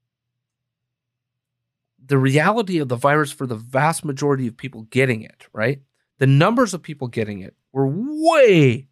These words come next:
way higher than they were in twenty twenty. So the percentage of people who got it versus the percentage of people dying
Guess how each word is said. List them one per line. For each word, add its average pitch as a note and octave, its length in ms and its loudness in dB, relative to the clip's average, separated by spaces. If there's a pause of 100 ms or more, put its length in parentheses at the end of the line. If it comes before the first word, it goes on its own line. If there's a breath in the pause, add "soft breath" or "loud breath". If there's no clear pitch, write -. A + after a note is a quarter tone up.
way B3+ 360 2
higher B2+ 420 0 (240)
than C3 120 -2
they C#3 80 2
were C3+ 220 2
in B2+ 60 -4
twenty B2 320 -8
twenty. A#2 340 -6 (2750)
So D3+ 200 2
the C3+ 100 0
percentage C#3+ 760 -8
of C3+ 100 -8
people C3 280 -10
who C3 180 -20
got C3+ 220 -2
it G3 180 -4
versus C3 300 -10
the - 80 -20
percentage C3 440 -8
of A#2+ 60 -20
people A#2+ 220 -12
dying A#2 500 -2